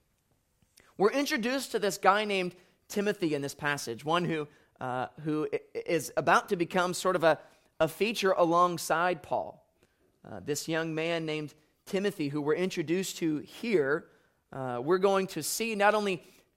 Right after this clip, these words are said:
uh, him throughout a little bit more of the book of Acts, but even Paul interacting with him and writing letters to him later on in the Scriptures. And what do we learn about Timothy in our passage here?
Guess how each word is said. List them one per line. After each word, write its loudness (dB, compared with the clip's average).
uh, 0
him 2
throughout 6
a 6
little 4
bit -2
more 2
of 2
the -10
book -6
of 0
Acts, 4
but -4
even -2
Paul 4
interacting 0
with -4
him -4
and -6
writing 2
letters 0
to -6
him -6
later 0
on -4
in -8
the -8
Scriptures. -12
And 4
what 6
do 4
we 2
learn 6
about 4
Timothy -4
in -4
our -4
passage -8
here? -12